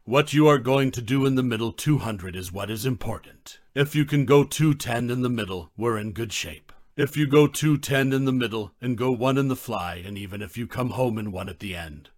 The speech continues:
that is four ten, a piece of cake. I think we are going to see a four hundred I M way under four ten, I hope, by next year, or we should throw out the lesson plan.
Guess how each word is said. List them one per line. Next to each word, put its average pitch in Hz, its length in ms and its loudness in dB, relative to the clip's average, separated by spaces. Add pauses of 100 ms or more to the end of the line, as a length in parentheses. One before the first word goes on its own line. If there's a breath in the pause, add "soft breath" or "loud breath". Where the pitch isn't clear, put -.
(120)
that 110 180 0
is 107 140 -8
four 131 280 0
ten, 73 360 -14 (120)
a 123 80 -8
piece 139 300 -4
of 127 140 -10
cake. - 420 -18 (140)
I 147 200 6
think 151 320 0
we 139 120 6
are 131 120 6
going 131 320 0
to 113 100 -10
see 131 240 0
a 127 80 2
four 135 300 2
hundred 123 400 -4
I 117 100 0
M 127 240 -2
way 123 220 -2
under 120 240 -4
four 113 260 -6
ten, 76 380 -16 (120)
I 107 180 -2
hope, 123 340 -2 (160)
by 95 120 -8
next 87 360 -12
year, 85 240 -16 (100)
or 151 140 4
we 147 120 2
should 131 220 -6
throw 147 300 4
out 123 160 -4
the 127 80 -6
lesson 104 400 -8
plan. - 420 -16